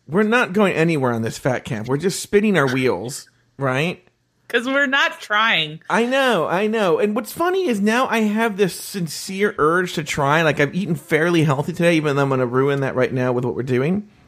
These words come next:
Speaker 2: You know what's funny is I have had the same thing, and I feel like you're right. We were talking about this, uh, uh, uh, off stage or <laughs> off stage. We were talking this off air, and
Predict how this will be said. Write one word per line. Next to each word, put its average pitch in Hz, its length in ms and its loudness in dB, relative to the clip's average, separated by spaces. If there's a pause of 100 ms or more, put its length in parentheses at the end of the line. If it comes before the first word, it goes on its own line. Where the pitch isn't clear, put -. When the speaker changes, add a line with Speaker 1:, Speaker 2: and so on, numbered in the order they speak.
(400)
Speaker 2:
You 240 120 0
know 277 140 2
what's 339 180 0
funny 285 260 0
is 247 100 -2
I 233 140 2
have 240 180 0
had 220 200 -2
the 214 80 -2
same 202 280 -2
thing, 202 380 0 (340)
and 233 220 2
I 220 100 2
feel 294 260 -2
like 320 220 0
you're 226 180 2
right. 175 480 0
We 226 160 0
were 226 100 2
talking 214 340 -2
about 208 200 0
this, 180 240 -4
uh, 160 180 0 (160)
uh, 151 640 2 (160)
uh, 139 440 0 (100)
off 170 220 -2
stage 160 520 -2
or 135 200 -6
<laughs> - 40 -6
off - 140 -4
stage. 156 380 -4 (320)
We 240 80 0
were - 40 2
talking 254 180 0
this 240 160 0
off 185 240 0
air, 180 400 2
and 185 340 0